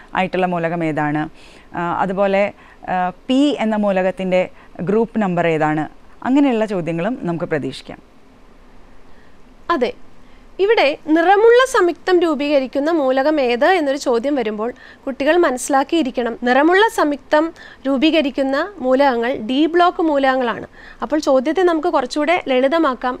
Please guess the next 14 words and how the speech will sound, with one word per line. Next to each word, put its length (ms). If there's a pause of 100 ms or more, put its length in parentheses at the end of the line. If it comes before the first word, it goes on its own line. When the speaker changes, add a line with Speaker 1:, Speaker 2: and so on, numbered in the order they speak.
(120)
Speaker 2:
ഡി 120
ബ്ലോക്ക് 340
മൂലകം 440 (120)
ഏത് 260
എന്ന 220
രീതിയിൽ. 380 (380)
അപ്പം 120
ഇതിൽ 160
നിന്നും 240
ഡി 140
ബ്ലോക്ക് 300
മൂലകം 400
ഏതെന്ന് 260
കണ്ടെത്താൻ 500